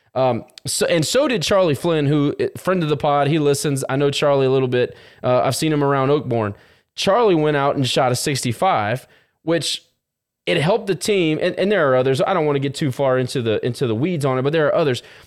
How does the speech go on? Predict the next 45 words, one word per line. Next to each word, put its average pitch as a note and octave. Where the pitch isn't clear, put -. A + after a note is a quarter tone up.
The -
team B3
finished G3
fourth. -
It's C3+
our D3
highest D#3+
finish D3
in A2+
I C3+
don't C#3
know B2
how A#2+
long G#2+
in C3
a, A#2
in A#2
a A2
collegiate A#2
classic. G#2+
It's -
been C#3
a C3
long B2+
time A#2+
since A#2
we A#2+
actually A2
posted B2
a A2+
number, A2
especially C#3+
on B2
a -
final A#2
day, G#2
uh, A2
in C3
a, B2+
in C3
a A2+
tournament C3
like G#2+
that. G#2+
So A#2